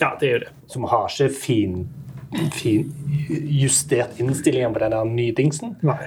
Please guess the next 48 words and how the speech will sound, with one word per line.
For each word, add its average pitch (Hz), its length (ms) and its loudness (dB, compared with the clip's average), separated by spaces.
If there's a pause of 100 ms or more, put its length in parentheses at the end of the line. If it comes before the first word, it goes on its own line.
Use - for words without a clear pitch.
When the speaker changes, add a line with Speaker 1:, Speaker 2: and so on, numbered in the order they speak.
Speaker 2:
som 117 140 -2
erstatter - 640 0
hele 98 140 2
den 117 180 0
rakken - 240 -2
som 113 140 -2
vi - 60 0
hadde 104 100 -4
før. - 160 0
Speaker 1:
Ja, 143 100 2
og 156 160 -4
det, 185 240 4
det 202 120 4
som 196 140 -4
er 160 120 2
litt 175 140 6
interessant, 160 440 0
det 143 120 6
er 143 200 4
at 131 80 -4
det, 127 240 2 (100)
less 147 360 2
is 139 180 0
more 131 240 4
her. 156 160 0 (260)
Eh, 151 340 2
for 160 120 -2
at 147 80 0
det, 147 220 2
du 156 80 2
Speaker 2:
Ja. 202 80 6
Speaker 1:
hadde 156 340 -4
en 180 180 0
sinnssyk 185 600 0
miksepult 180 680 -2
som 160 260 2
kunne 156 440 0
ve-, 147 420 0 (100)
du 160 140 6
brukte 143 340 -4
liksom 160 300 0 (140)
en 151 280 2
prosent 165 520 0
av 135 100 -4
det 143 160 6
den 135 180 2
kunne 135 220 -2
gjøre 214 180 2